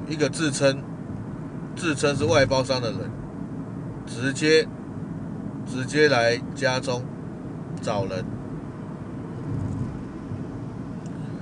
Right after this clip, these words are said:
哦，直接来家中找人。那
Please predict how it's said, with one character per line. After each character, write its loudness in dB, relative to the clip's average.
哦， -4
直 -4
接 8
来 10
家 4
中 6
找 0
人。 -4
那 10